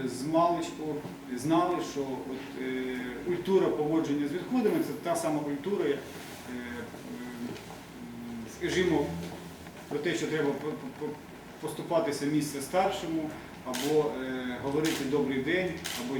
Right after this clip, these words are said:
«дякую». Отже, це, е, і норми життя, і ми дуже хотіли би, щоб, е, люди зрозуміли це і робили так, як це роблять в цивілізованому світі, е, в тому числі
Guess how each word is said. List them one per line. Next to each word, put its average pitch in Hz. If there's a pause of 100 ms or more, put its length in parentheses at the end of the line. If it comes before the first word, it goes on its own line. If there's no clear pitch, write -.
«дякую». 117 (420)
Отже, 139 (100)
це, 185
е, 185 (580)
і - (100)
норми 156 (160)
життя, 208
і 139
ми 139
дуже 156
хотіли 143
би, 123
щоб, 139
е, 120
люди 143 (140)
зрозуміли 180 (140)
це 156 (460)
і 135 (420)
робили 147
так, 185
як 131
це 139
роблять 143
в -
цивілізованому 139 (120)
світі, 175
е, 143 (1500)
в -
тому 175
числі 143